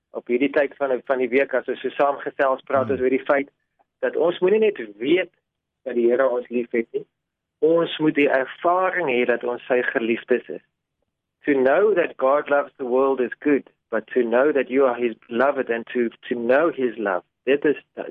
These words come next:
Speaker 1: daar's 'n, 'n groot onderskeid. Die een is iets wat in jou kop gebeur, die ander
Speaker 2: Hmm.
Speaker 1: een is iets wat,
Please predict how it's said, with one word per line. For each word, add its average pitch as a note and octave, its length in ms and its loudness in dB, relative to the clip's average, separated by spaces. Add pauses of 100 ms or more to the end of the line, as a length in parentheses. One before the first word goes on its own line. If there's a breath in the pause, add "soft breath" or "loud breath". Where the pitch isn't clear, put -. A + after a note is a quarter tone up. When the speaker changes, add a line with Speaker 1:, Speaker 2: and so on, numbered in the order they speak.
(140)
Speaker 1:
daar's C3 320 0
'n, C3+ 120 0 (440)
'n C3+ 80 -8 (120)
groot F#3+ 320 2
onderskeid. C3+ 540 -4
Die A#2 220 0
een F3+ 160 -4 (360)
is B2 120 -14
iets F3 200 0
wat C3+ 140 0
in B2+ 80 -2
jou A#2+ 120 2
kop - 280 0
gebeur, B2+ 380 0
die B2 120 -2
ander C3+ 200 0
Speaker 2:
Hmm. C3+ 80 2
Speaker 1:
een B2 60 2
is - 80 -8
iets A#2+ 140 -16
wat, A#2+ 160 -2